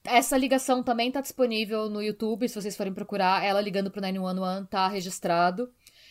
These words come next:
E você tem ela falando pra polícia, "Olha, eu preciso que vocês mandem um carro agora", ela passa o endereço. É, "Eu acredito que a gente tem uma situação de sequestro com risco de morte."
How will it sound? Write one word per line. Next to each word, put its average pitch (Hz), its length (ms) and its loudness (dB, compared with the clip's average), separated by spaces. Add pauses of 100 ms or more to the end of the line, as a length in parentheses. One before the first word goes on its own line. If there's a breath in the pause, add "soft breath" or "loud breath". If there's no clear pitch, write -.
E 226 80 -2
você 240 220 2
tem 269 180 4
ela 254 140 4
falando 254 260 4
pra 247 120 0
polícia, 247 500 4
"Olha, 233 180 10
eu 214 80 4
preciso 226 300 -2
que 226 60 -10
vocês 240 200 2
mandem 240 220 2
um 226 40 -6
carro 233 200 0
agora", 233 440 6
ela 220 120 2
passa 208 240 -2
o 208 40 -6
endereço. 220 640 0 (640 soft breath)
É, 214 200 4
"Eu 226 60 10
acredito 233 320 4
que 254 80 -2
a - 20 2
gente 233 160 -4
tem 247 80 6
uma 233 100 4
situação 226 400 0
de 208 140 -4
sequestro 247 840 2
com 262 220 2
risco 262 260 2
de 247 100 0
morte." 190 540 2